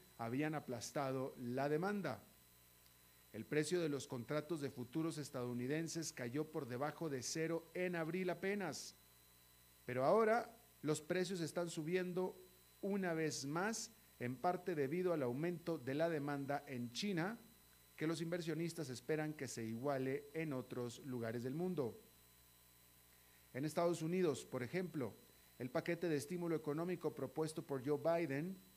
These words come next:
puede impulsar la demanda. También influye el aumento de la oferta.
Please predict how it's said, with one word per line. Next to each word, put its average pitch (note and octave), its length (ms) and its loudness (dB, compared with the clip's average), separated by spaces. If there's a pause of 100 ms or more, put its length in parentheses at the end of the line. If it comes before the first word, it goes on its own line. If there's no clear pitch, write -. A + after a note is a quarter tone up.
(300)
puede F3 300 6
impulsar D#3 680 0
la C3+ 220 4
demanda. F3 560 2 (960)
También C#3+ 260 2
influye F#3+ 800 2
el G3 160 2
aumento D3 840 0
de C#3+ 140 2
la E3+ 100 6
oferta. E3+ 680 0